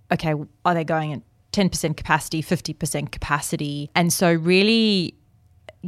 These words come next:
getting a, a, a view of the landscape so we could understand how we were going to support our team through this. And through that, I think,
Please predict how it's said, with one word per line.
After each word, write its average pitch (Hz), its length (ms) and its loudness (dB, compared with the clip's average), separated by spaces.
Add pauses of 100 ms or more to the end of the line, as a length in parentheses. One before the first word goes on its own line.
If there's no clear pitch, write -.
(120)
getting 175 280 4
a, - 80 -4 (300)
a, 165 280 -2
a 175 60 0
view 175 260 2
of 160 120 -2
the 165 60 -6
landscape 160 800 2
so 160 180 -2
we 147 100 -6
could 170 160 -4
understand 147 540 -2
how 156 260 0
we 156 180 0
were 147 100 -4
going 147 340 -4
to 151 440 -6 (180)
support - 500 -4
our 143 140 2
team 156 360 -2
through 151 340 -2
this. - 420 -10 (800)
And 175 380 2 (240)
through 269 380 2
that, 143 480 2 (140)
I 165 120 -2
think, - 480 -6